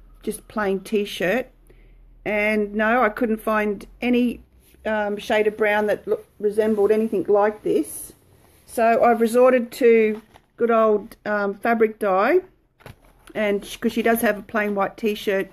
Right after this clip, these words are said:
in her cupboard. That's now in the washing machine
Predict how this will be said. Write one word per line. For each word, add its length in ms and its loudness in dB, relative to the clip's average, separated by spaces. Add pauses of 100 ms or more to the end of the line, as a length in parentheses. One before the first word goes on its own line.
in 220 -6
her 240 -2 (480)
cupboard. 320 -2
That's 260 -2
now 240 2
in 80 0
the 100 2
washing 380 0
machine 520 2